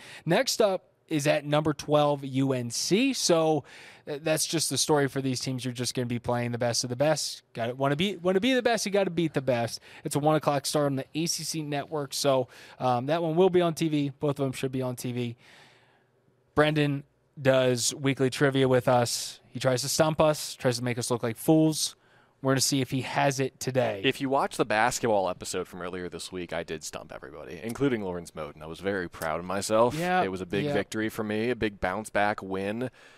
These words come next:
Speaker 2: And, uh, we're looking to start a new streak here. Uh,
Speaker 1: That's it.
Speaker 2: so
Speaker 1: That's
Speaker 2: Tommy
Speaker 1: it.
Speaker 2: knows the question that's coming. He will not be answering because Sam was not here last week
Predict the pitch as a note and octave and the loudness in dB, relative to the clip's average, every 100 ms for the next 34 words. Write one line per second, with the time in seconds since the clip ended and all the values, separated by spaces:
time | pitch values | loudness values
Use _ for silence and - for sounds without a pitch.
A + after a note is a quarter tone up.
0 | - _ G#2+ G#2 G#2+ G#2 G2+ G#2 G#2+ A#2 | -20 _ -6 -4 -4 -2 0 0 -2 -4
1 | B2 - B2 A#2 A2 - A2+ A#2+ - G2+ | -8 -6 -6 -6 -10 -8 -4 -6 -4 -4
2 | F#2+ F2 F2+ F2+ F2+ C#3+ F3 - - - | -2 -2 -4 -4 -8 -10 -14 -16 -8 4
3 | E3+ - C#3+ G3 A3+ A#3 G#3+ D3+ D3 D3+ | 6 6 2 2 2 0 -2 2 4 6
4 | D3 - - C3 - A#2+ G#2+ - A2+ A2 | 4 0 2 2 2 -6 -4 -4 -2 -4
5 | A2 A#2+ A2+ A2+ A#2 A2+ E2 G2 G2 G2+ | -6 -4 -4 -2 -2 -4 -6 -8 -8 -8
6 | G2 F#2+ G2+ F2+ A2+ A2 G#2+ G2+ G#2 G#2 | -8 -8 -8 -6 -4 -4 -4 -4 -4 -6
7 | - G2+ E2+ E2 E2 - E2 E2+ | -8 -8 -4 -4 -6 -8 -10 -10